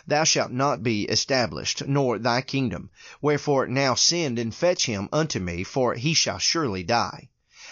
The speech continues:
And Jonathan answered Saul his father, and said unto him, "Wherefore shall he be slain? What hath he done?" And Saul cast a javelin at him to smite him, whereby Jonathan knew that it was determined of his father to slay David.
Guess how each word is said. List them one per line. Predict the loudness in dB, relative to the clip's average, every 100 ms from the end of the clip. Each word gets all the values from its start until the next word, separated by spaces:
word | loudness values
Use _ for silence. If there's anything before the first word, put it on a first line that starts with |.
| -2
And | 0
Jonathan | 2 2 2 0 -2
answered | 0 0 0 -4 -2
Saul | 0 2 0
his | -2 0
father, | 2 0 0 -2
and | 0 0 2
said | 2 2 2
unto | 0 -2
him, | -2 -2 -4 -8 -20 -12 0
"Wherefore | 0 2 0
shall | 2 2 0
he | 0
be | 2 2
slain? | 2 0 -2 -4 -10
What | -2 0 0
hath | 0 -2
he | -2
done?" | 0 2 2 -2 -14 _ _ -20 -18 -2
And | 0 2
Saul | 2 2 0
cast | 0 0 0
a | 0
javelin | 2 2 2 2 2
at | 0 2
him | 2 2 -2
to | -2 0
smite | 2 0 -2
him, | -4 -10 -12 _ -20 -20 -8 0
whereby | 2 4 4 4
Jonathan | 4 2 2 0 -2 0
knew | 2 4 2
that | 2 2
it | 0
was | -2
determined | -2 -2 0 0 0 2
of | 0 2
his | 0
father | 2 0 0 -4
to | -6 -2
slay | 0 2 0 0
David. | 0 0 -4 -16